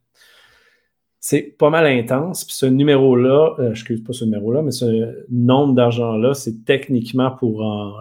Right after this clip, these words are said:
l'ensemble d'un mois et quelques, là, qu'ils disent. Mais on n'a pas le détail si ça va, euh,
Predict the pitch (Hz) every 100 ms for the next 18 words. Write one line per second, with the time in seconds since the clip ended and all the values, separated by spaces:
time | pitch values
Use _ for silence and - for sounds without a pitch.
0 | 117 113 110 - 123 117 113 110 110 110
1 | 117 107 98 - - _ _ _ _ 98
2 | - - _ - _ _ 110 107 107 104
3 | 104 107 - 117 104 98 107 104 - -
4 | - 107 101 104 101